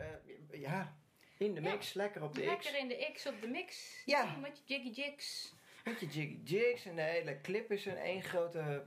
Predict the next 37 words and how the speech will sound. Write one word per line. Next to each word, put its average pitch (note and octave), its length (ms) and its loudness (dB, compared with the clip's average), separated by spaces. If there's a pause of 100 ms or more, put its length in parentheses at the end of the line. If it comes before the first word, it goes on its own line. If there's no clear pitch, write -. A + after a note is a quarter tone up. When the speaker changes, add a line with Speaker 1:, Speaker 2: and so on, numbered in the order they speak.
(160)
Speaker 1:
pony, E3 540 2
eh, D3 260 2 (460)
Speaker 2:
<laughs> - 40 -8
Nou, B3+ 220 2
dat E3+ 100 -4
Speaker 1:
pony D#3+ 360 2
Speaker 2:
is - 80 -
echt, E3 100 2
Speaker 1:
M. G3+ 40 -2
Speaker 2:
ja, A#3 220 2
unicorns, C4 840 0
eh, A#3+ 220 0 (680)
for - 180 4
Speaker 1:
Aan B3 60 8
de A3+ 60 0
Speaker 2:
life. A3 140 4
Speaker 1:
andere C4 260 4
kant A#3+ 280 2
vind A#3 200 -2
ik E3+ 120 0
dus C#3+ 200 0
wel, A3 500 4 (120)
ehm, D#3+ 360 0 (280)
hè, E3+ 300 2
ik D3 240 0
als, A#2+ 320 -2
eh, A2+ 180 -2 (140)
als, A#2 360 -6
eh, A2 380 -6
homoseksueel B2 680 -2
onder D3 340 -2
ons, D3 360 -4 (220)
<laughs> - 1300 -4
die D3+ 160 2
zich D3+ 280 -2
enorm, D#3 580 2
eh, C3 180 2